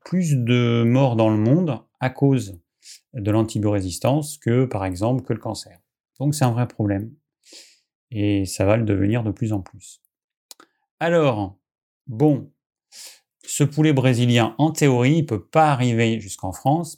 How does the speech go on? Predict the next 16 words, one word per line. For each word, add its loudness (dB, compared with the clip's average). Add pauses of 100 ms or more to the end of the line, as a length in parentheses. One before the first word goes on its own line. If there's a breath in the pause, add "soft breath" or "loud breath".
parce -2
que 0
la -2
France -2
interdit -4 (380)
l'import 0 (340)
de -8
ce -6
type -2
de 0
poulet, -2 (200)
notamment 0
du 0
Brésil. 0 (760)
Mais 2
bon, 0